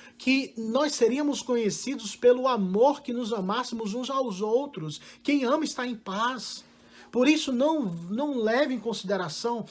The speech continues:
as brigas ou as batalhas ou as guerras que o mundo oferece, não aceite, aceite-as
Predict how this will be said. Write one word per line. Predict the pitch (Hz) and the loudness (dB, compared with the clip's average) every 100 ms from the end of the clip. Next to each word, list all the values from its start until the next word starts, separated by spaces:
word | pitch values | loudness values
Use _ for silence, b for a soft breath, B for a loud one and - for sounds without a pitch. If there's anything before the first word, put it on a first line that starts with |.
| B B | B B
as | 196 156 | -2 -2
brigas | 160 262 339 233 202 - B B | 0 2 4 4 2 -2 B B
ou | 220 | -2
as | 208 | 0
batalhas | 170 226 - - 247 302 233 165 - B B | 0 -2 -2 -2 0 0 0 -2 -6 B B
ou | 196 226 | 0 2
as | 226 160 | 2 -2
guerras | 147 147 247 294 269 - | -6 4 6 6 0 -8
que | - | -4
o | 226 | 0
mundo | 196 285 285 | 0 0 -2
oferece, | 202 196 175 254 - 247 | -2 -4 -2 -4 -2 -2
não | 277 | 0
aceite, | 302 233 - - 262 330 320 - 180 | 0 -2 -6 0 2 4 0 -4 -16
aceite-as | 175 160 - 262 302 262 185 | -12 -10 0 2 2 -4 -6